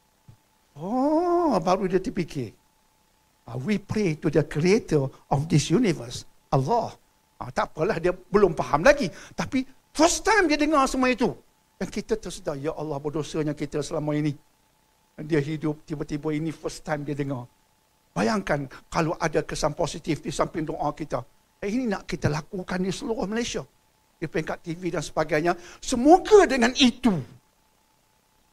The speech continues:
semoga dengan itu kita semarakkan kefahaman Islam. Kita semarakkan aktiviti-aktiviti yang menampakkan syiar Islam. Kita terangkan bahawa kita tidak akan beriman dengan Nabi Isa sebagai anak Tuhan.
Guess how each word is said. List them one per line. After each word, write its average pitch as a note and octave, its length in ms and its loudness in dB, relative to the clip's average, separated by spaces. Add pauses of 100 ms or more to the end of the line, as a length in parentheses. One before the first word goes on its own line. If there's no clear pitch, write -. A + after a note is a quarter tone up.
(220)
semoga F4+ 560 6
dengan C#4+ 240 4
itu D#4 320 -2
kita - 240 0
semarakkan D4+ 800 4
kefahaman C#4+ 560 2
Islam. G#3+ 400 6 (320)
Kita D4+ 240 -4
semarakkan D4+ 480 4
aktiviti-aktiviti D4+ 1200 -2
yang D4+ 80 4
menampakkan D#4 640 4
syiar D4+ 320 -2
Islam. D4+ 480 2 (320)
Kita D#4 240 4
terangkan D#4+ 560 4
bahawa D4 400 4
kita E4 320 4
tidak D#4 320 4
akan D4+ 160 4
beriman D#4 380 2 (260)
dengan D4 480 4
Nabi D4+ 240 4
Isa C#4 320 2
sebagai C#4+ 320 4
anak D#4 320 6
Tuhan. B3+ 320 2